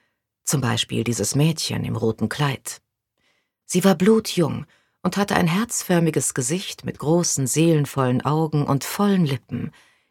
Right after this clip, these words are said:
die ihn übertrieben lasziv anlächelten.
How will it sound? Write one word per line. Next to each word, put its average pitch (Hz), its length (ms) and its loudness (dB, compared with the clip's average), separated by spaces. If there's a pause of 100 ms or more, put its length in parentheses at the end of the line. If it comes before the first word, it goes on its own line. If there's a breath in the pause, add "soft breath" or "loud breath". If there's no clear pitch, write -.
die 233 60 -2
ihn 202 100 4
übertrieben 185 500 2
lasziv 139 760 0
anlächelten. 131 720 0